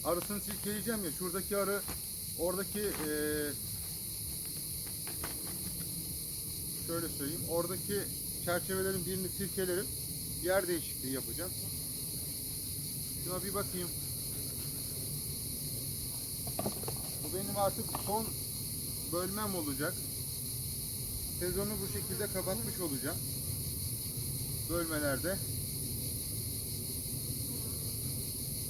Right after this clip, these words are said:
Bakalım meme nerede var, bir bakalım.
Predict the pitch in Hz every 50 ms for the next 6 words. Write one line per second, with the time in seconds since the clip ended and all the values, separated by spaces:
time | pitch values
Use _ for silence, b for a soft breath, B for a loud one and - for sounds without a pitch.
0 | - - - - - - - - - - - - - 156 156 - 180 180 170 160
1 | 165 175 175 185 185 190 202 196 175 165 156 143 143 139 135 143 151 151 170 147
2 | - 170 160 151 135